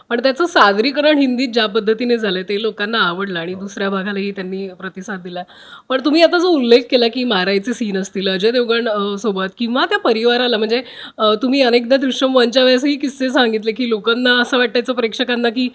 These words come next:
Speaker 1: किती वाईट आहे हा माणूस, म्हणजे ते इतकं वाईट वाटावं इतकं छान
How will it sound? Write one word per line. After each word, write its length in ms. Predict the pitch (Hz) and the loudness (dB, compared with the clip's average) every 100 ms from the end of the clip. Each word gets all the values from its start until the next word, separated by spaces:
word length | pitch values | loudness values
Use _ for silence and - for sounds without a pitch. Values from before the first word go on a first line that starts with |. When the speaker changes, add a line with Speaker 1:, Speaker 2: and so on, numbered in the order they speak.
| - - | -10 -12
Speaker 1:
किती 300 | 254 226 349 | -10 2 6
वाईट 280 | 392 285 285 285 | 8 8 4 4
आहे 100 | 320 | 6
हा 160 | 302 | 6
माणूस, 560 | 254 240 214 202 196 254 | 6 4 4 4 2 -4
म्हणजे 220 | 226 262 | -8 -6
ते 100 | 339 | -2
इतकं 440 | 294 - - 320 | -2 -4 2 6
वाईट 280 | 339 285 285 | 8 6 4
वाटावं 360 | 285 220 247 285 | 2 2 2 -2
इतकं 300 | 254 - 262 262 | -4 -2 -2 0
छान 220 | 285 262 | 0 0